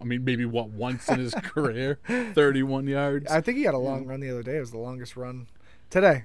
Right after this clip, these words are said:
Speaker 2: Uh,
Speaker 1: Yeah.
Speaker 2: I'm sorry, uh, yesterday.
Speaker 1: Yeah.
Speaker 2: It was the longest run of the whole, of that whole, uh, of their
Speaker 1: Game.
Speaker 2: offense.
Speaker 1: Yeah.
Speaker 2: Yeah, Leonard Fournette didn't get shit.
Speaker 1: But,
Speaker 2: But, um,
Speaker 1: yeah, Mac Jones, I mean,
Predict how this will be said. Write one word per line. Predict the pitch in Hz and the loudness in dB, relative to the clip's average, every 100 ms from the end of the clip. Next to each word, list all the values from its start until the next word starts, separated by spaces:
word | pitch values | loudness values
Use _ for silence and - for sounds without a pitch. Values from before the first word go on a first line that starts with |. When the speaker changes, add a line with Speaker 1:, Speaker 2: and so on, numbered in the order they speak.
| - | 0
Speaker 2:
Uh, | 160 151 | 4 6
Speaker 1:
Yeah. | 165 | 4
Speaker 2:
I'm | 160 | 2
sorry, | 180 135 123 131 | 2 2 0 -4
uh, | 127 | -2
yesterday. | 135 151 120 117 - - - | -2 -2 -6 -8 -14 -20 -10
Speaker 1:
Yeah. | 123 143 | -2 0
Speaker 2:
It | |
was | 143 | 2
the | 156 | 2
longest | 156 165 160 170 | 4 4 0 4
run | 160 160 156 | 4 4 -2
of | 165 151 | -2 0
the | 156 | 4
whole, | 165 160 165 | 6 4 2
of | 165 151 | 0 2
that | 151 | 2
whole, | 147 160 156 151 | 2 2 2 2
uh, | 139 131 127 | -2 -4 -6
of | 147 139 | -6 -4
their | 135 | -2
Speaker 1:
Game. | 135 | -2
Speaker 2:
offense. | 127 131 139 - | -2 -2 -6 -8
Speaker 1:
Yeah. | 127 120 - - - | -4 -4 -8 -20 -4
Speaker 2:
Yeah, | 151 135 | -2 0
Leonard | 143 156 | 0 0
Fournette | - 147 131 | -2 -4 -4
didn't | 131 120 | -6 -6
get | 120 | -8
shit. | - 135 123 131 | -8 -6 -6 -4
Speaker 1:
But, | 107 101 - - - | -6 -6 -12 -12 -4
Speaker 2:
But, | 127 - | -2 -2
um, | 135 127 123 117 117 - - | -4 -4 -4 -6 -10 -10 0
Speaker 1:
yeah, | 139 - 127 | 0 0 -6
Mac | 127 123 | -4 -4
Jones, | 123 131 107 | -2 -2 -2
I | |
mean, | 98 95 92 | -4 -8 -10